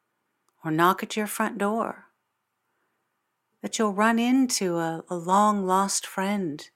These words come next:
You have a sense about them. You don't know why or how you have that sense.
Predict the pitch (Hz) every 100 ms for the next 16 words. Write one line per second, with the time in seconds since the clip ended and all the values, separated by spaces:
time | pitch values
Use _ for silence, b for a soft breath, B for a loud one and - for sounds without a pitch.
0 | _ _ _ _ _ _ _ _ 170 180
1 | 175 - 208 226 226 220 175 170 165 160
2 | 160 B B - 202 294 349 311 302 220
3 | 156 165 170 208 190 185 196 175 - 180
4 | 185 247 302 202 170 165 - 165 - -
5 | 160 196 -